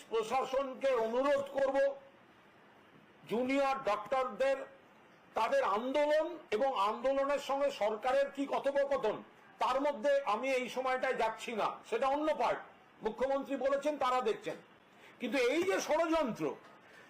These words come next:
এখানে ওই এলাকায় কোনো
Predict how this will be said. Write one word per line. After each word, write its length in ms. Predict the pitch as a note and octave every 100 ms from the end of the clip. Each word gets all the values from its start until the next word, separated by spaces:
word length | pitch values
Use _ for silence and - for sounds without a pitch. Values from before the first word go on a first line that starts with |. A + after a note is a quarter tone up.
| -
এখানে 480 | G3 A#3+ - C#4 D4
ওই 360 | A#3+ A3 C#4+ A#3+
এলাকায় 680 | G#3+ C4 B3+ C4+ C#4+ C#4+ - - - - - -
কোনো 420 | B3 D#4 F4+ B3+